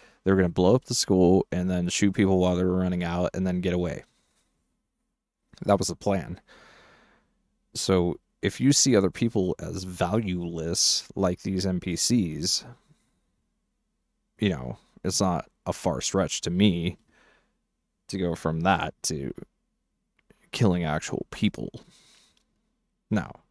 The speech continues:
I could be way off base here, and, you know, I'm generally not the guy that says that video games is, are the reason people do these things. But I do think it can be an indicator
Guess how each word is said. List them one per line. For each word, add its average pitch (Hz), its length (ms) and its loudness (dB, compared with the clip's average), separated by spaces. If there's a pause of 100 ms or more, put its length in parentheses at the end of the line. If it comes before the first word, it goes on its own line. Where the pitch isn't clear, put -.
(120)
I - 120 0
could 175 240 -4
be 73 360 -6 (340)
way 98 160 6
off 85 340 -4 (100)
base 92 300 2
here, 90 380 2
and, 80 400 -4 (460)
you 113 80 0
know, 90 240 -2
I'm 92 180 0
generally 92 480 0
not 90 380 -2 (500)
the 95 60 -4
guy 87 240 4
that 80 140 -2
says 69 360 -2
that - 140 -6
video 90 260 -2
games 80 520 -4
is, - 580 -2
are 90 160 2
the 92 100 -4
reason 90 500 0 (300)
people 90 240 0
do 101 200 4
these 87 240 -2
things. - 340 -8 (2250)
But 101 100 8
I 101 40 8
do 101 200 6
think 90 240 2
it 87 120 -4
can 90 320 0
be 87 140 -2
an 85 100 -4
indicator 82 760 -4